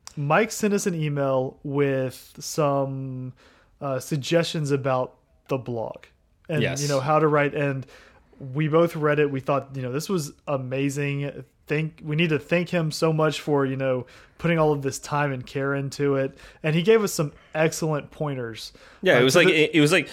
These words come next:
Speaker 2: encouragement and pointers and, uh, you know, suggestions. It was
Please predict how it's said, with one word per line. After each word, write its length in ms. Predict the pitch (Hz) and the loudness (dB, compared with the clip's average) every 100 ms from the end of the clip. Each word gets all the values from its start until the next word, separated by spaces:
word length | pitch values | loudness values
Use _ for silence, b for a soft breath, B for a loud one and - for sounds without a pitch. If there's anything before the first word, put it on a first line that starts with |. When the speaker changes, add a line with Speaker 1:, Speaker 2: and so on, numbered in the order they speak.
| B | B
Speaker 2:
encouragement 1120 | 147 139 - 190 185 180 170 175 160 151 139 - - | 2 2 2 4 6 4 4 4 6 4 2 -4 2
and 380 | 120 117 113 110 | 4 6 4 2
pointers 840 | - 175 160 139 131 123 120 - | 4 6 6 6 4 4 0 -4
and, 760 | - 113 110 107 104 104 101 - | -4 2 4 4 4 2 -4 -4
uh, 480 | 107 101 98 98 98 - | 0 4 4 4 2 0
you 100 | 101 | -2
know, 80 | 95 | -2
suggestions. 960 | - 117 175 151 - 135 110 104 98 | -4 0 4 4 4 2 2 0 -4
It 120 | - 127 | -2 0
was 200 | 120 | 0